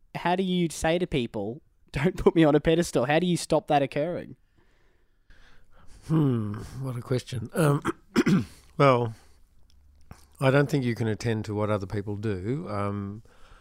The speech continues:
Speaker 2: um, the thing that I spend most, more time thinking about for myself is, is, um, what's that doing to me and the seduction that goes with it.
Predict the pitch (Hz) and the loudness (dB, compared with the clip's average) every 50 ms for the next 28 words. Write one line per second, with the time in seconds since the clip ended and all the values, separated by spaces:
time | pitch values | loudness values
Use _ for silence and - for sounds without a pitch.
0 | _ _ _ _ _ _ 214 156 113 104 101 95 - - - - 123 104 - - | _ _ _ _ _ _ -6 -4 -4 -4 -4 -6 -12 -16 -10 -8 -6 -2 2 2
1 | 131 131 127 120 110 101 101 101 - _ - 107 107 107 104 - - - 113 107 | 4 4 4 4 2 2 0 -2 -4 _ -2 0 0 2 0 0 -2 -2 -2 0
2 | 104 104 104 104 104 104 95 - - - 151 120 113 113 117 117 - 123 113 110 | 0 -2 0 0 0 0 -2 -4 -10 -8 -4 0 2 4 4 4 4 2 2 2
3 | 104 101 98 98 - - 120 104 104 101 107 101 95 - 107 104 95 98 95 - | 2 -2 -6 -8 -6 -6 -4 -4 0 0 -2 -2 -2 -4 -4 -4 -4 -4 -4 -4
4 | 113 107 104 92 - 110 107 101 101 98 92 - - - 117 104 104 101 98 95 | -4 -4 -4 -6 -8 -10 -8 -6 -6 -8 -10 -10 -10 -8 -6 -6 -4 -6 -6 -8
5 | - - - - _ _ - - - - - _ - _ _ _ _ _ - 98 | -10 -14 -16 -16 _ _ -20 -20 -20 -20 -20 _ -20 _ _ _ _ _ -10 -6
6 | 98 95 95 98 98 98 95 95 - - _ _ _ _ _ - _ _ _ _ | -6 -4 -4 -4 -4 -6 -6 -8 -10 -14 _ _ _ _ _ -20 _ _ _ _
7 | _ _ _ _ _ _ _ _ _ _ _ _ - - _ _ _ _ _ - | _ _ _ _ _ _ _ _ _ _ _ _ -20 -20 _ _ _ _ _ -4
8 | 107 107 104 - - 107 92 104 110 113 110 104 98 92 - 110 107 107 107 104 | -4 -2 -2 0 -2 -2 0 0 0 0 0 0 -2 -4 -4 -2 0 0 0 0
9 | 98 95 95 95 95 92 92 - - - 101 92 101 104 - - - - 104 95 | 0 -2 -2 -4 -4 -4 -6 -6 -6 -6 -2 -2 -2 -2 -2 -8 -10 -8 -6 -6
10 | 95 95 90 85 - - 95 92 92 92 90 - 117 110 107 - - 95 120 - | -6 -6 -8 -10 -8 -6 -4 -4 -4 -4 -6 -4 -4 -4 -4 -4 -4 -4 -4 -4
11 | - - - | -6 -18 -20